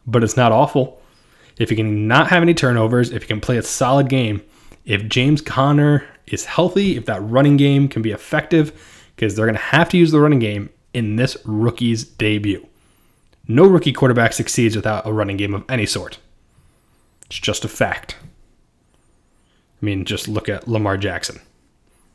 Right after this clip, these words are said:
He runs it all over the field, successful. But that's why they're my upset watch. Now, this week, to lock it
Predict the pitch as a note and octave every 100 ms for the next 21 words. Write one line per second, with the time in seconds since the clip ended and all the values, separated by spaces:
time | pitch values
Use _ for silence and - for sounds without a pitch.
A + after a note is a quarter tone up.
0 | _ _ _ _ - G#2 G#2 G2 G#2 G#2
1 | G#2+ A2 G#2+ C#3+ D3+ - - - - A3
2 | - F#3+ - _ _ _ _ _ _ -
3 | - _ _ _ _ _ _ _ _ -
4 | A2 B2+ C#3 C#3+ B2+ C3+ B2+ B2+ D3 C#3
5 | B2+ G#2 G2+ - - - _ _ _ _
6 | _ _ _ _ _ - A2 A2+ D#3 -
7 | F#3+ - C3 A#2 A2+ B2+ D3+ -